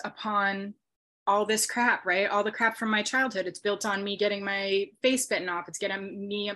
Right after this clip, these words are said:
calling me Scarface. It's me getting kicked out of schools. It's me being self-conscious, not, you know, not being able to date anyone because I was so self-conscious, being, being, uh, having no confidence,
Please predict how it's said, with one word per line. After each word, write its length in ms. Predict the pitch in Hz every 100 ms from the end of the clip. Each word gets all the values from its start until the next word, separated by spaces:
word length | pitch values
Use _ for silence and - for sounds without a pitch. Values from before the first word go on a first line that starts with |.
| -
calling 240 | 226 214
me 80 | 220
Scarface. 560 | 214 254 233 214 175 190
It's 160 | 180
me 160 | 208 208
getting 200 | 208 208
kicked 220 | 214 214
out 120 | 214
of 60 | 214
schools. 300 | - 254 180
It's 140 | 175
me 200 | 190 196
being 320 | 196 202 196 190 - - - - -
self-conscious, 800 | - 240 - 277 262 214 190 196
not, 280 | 190 196 208
you 100 | 202
know, 120 | 190
not 280 | 196 202 202
being 200 | 214 208
able 160 | 208
to 100 | 208
date 380 | 180 202 220 254
anyone 380 | 214 196 185 180
because 220 | 180 190
I 80 | 190
was 160 | 185 -
so 100 | 180
self-conscious, 600 | 190 185 185 180 180 -
being, 480 | 202 196 196 196 -
being, 340 | - 208 202 196
uh, 340 | - 185 175 -
having 360 | 214 202 202
no 520 | 208 226 233 240 233 -
confidence, 920 | - 254 254 262 185 165 147 - -